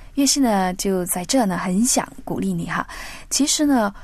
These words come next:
当我们去面对这一些课题的时候，我们一方面要明白，这些学者他们的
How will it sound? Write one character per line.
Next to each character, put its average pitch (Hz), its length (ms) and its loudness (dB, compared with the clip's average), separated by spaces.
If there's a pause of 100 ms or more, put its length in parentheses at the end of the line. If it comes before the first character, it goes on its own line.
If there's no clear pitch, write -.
(140)
当 233 240 4
我 196 100 4
们 170 380 0
去 190 240 0
面 233 300 2
对 202 280 2
这 202 120 2
一 180 120 2
些 185 320 0
课 262 240 0
题 185 160 -2
的 170 100 -2
时 - 200 -2
候， 185 200 0 (240)
我 190 80 -2
们 190 160 2
一 240 60 2
方 294 240 2
面 277 240 4
要 196 140 -2
明 165 200 -6
白， 165 240 0 (480)
这 233 200 0
些 208 240 2
学 190 260 0
者 - 180 2
他 269 360 0
们 214 120 4
的 208 140 -2